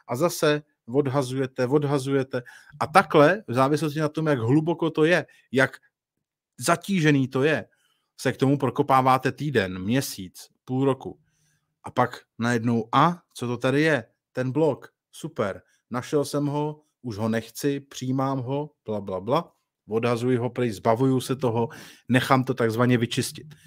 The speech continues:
Ale pokud člověk začne kopat a po pěti minutách řekne: „Hm, ještě jsem se nedostal k tomu bloku, tak na to kašlu,“ tak se k němu nedostanete. Prostě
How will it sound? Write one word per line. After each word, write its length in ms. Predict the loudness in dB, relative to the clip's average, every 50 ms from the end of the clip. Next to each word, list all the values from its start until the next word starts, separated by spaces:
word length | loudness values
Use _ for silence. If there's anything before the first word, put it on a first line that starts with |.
| -20 -20 -20 _ _ _ _ _ _ -16 _
Ale 140 | 0 0 4
pokud 300 | 6 4 6 6 4 4
člověk 320 | 6 6 8 8 8 8
začne 260 | 8 6 4 4 4 6
kopat 460 | 6 6 6 6 4 4 0 -6 -16 _ _ _ _ _ _ _ _ -10
a 80 | 0
po 100 | 0 2
pěti 260 | 6 6 6 6 8
minutách 340 | 6 6 6 8 6 6 8
řekne: 320 | 8 6 4 6 8 8 8
„Hm, 360 | 8 6 6 2 2 0 -2 -2
ještě 180 | -4 -4 -2 -2
jsem 160 | -2 -2 0
se 120 | 0 2
nedostal 380 | 2 2 2 2 2 0 0 0
k 60 | 0
tomu 180 | -2 -2 -2 2
bloku, 320 | 2 0 0 0 -4 -4
tak 140 | -4 -2 -2
na 100 | -2 -4
to 120 | -4 -4
kašlu,“ 400 | -4 -4 -4 -4 -8 -10 -12 -12 -12 _ _ _ _ _ _ _ _ _ _ _ _
tak 180 | _ -8 -8 -4
se 120 | -4 -4
k 40 | -2
němu 180 | -2 -2 0 0
nedostanete. 560 | 0 0 -2 -2 -4 -4 -4 -4 -6 -8 -8
Prostě 460 | -6 -4 -6 -4 0 2 2 2 2